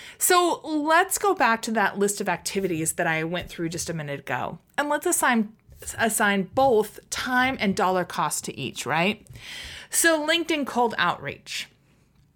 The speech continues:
So if you do LinkedIn cold outreach, let's just say that you spend one hour a day, every working day on this,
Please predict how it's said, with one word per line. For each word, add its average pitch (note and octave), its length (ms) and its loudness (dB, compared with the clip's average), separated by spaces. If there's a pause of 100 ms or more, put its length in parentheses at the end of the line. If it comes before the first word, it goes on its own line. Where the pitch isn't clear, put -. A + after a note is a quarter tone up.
(560)
So A3+ 220 2
if A#3 120 -4
you C4+ 80 -2
do D4+ 200 0
LinkedIn C4+ 400 -2
cold G#3+ 280 -2
outreach, D3+ 500 -2
let's A4 220 0
just - 180 2
say F#3+ 560 4 (380)
that G3 680 4 (460)
you A#3 180 0
spend F3 540 2
one G3+ 200 4
hour D4+ 260 4
a D#4 100 2
day, F3 560 0 (100)
every A3 280 4
working A#3 420 0
day F3+ 160 2
on E3 220 -4
this, D#3+ 400 -6